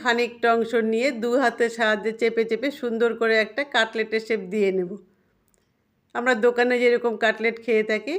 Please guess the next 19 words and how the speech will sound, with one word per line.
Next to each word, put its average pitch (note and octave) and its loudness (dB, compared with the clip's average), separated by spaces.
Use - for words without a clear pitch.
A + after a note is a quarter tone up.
ঠিক A3 -8
সেরকমই A3 0
একটা G#3+ -2
শেপ G#3+ -2
দিয়ে G#3+ 0
নেব। G3+ 0
এটা A3+ -4
তৈরি A#3 0
করা A3+ 0
তো A#3+ -2
একদম A3 -2
সহজ। B3 -4
হাতের A#3 2
মধ্যে A#3 0
নিয়ে A#3 0
দু A3+ -4
হাতের A3+ 2
সাহায্যে G#3+ -2
একটু A#3 -6